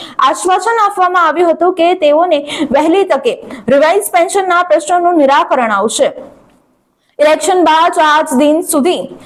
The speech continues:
આ મુજબનું પરિણામ ન આવતા હવે બી એસ એન એલ ના નિવૃત્ત કર્મચારીઓ સરકાર સામે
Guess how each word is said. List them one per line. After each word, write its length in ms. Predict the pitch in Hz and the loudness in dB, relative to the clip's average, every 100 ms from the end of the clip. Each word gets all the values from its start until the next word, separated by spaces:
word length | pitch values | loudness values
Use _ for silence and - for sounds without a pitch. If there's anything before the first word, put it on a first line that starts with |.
| - - - | -20 -16 -2
આ 140 | 294 | 0
મુજબનું 600 | 349 370 370 370 359 359 | 0 0 0 2 0 -2
પરિણામ 480 | 359 311 320 311 320 | -2 0 2 2 2
ન 80 | 285 | 2
આવતા 500 | 302 349 339 330 339 | 2 4 2 0 0
હવે 300 | 349 294 320 | 0 2 2
બી 120 | 294 | 2
એસ 200 | 294 311 311 | 2 2 2
એન 140 | 302 | 2
એલ 140 | 311 | 2
ના 200 | 311 302 | 2 2
નિવૃત્ત 380 | 302 269 277 285 | 2 2 2 2
કર્મચારીઓ 840 | 277 269 269 269 277 262 269 269 285 | 0 2 2 2 2 2 2 0 0
સરકાર 480 | 302 285 339 370 | 0 0 2 2
સામે 440 | 370 - 269 233 | 0 -2 -2 -2